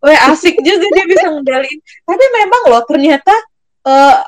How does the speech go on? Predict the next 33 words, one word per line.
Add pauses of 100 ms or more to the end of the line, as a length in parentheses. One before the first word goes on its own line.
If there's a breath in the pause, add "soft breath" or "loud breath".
(160)
kita
kalau
udah
mimpi
dan
emang
mau
mengarahkan
ke
lucid
dream
itu,
mungkin
ini (720 loud breath)
orang
mungkin
banyak
yang
nggak
percaya
juga,
tapi
secara
nggak
langsung
kita
bisa
melakukan
hal-hal
yang
seperti
itu.
Nah,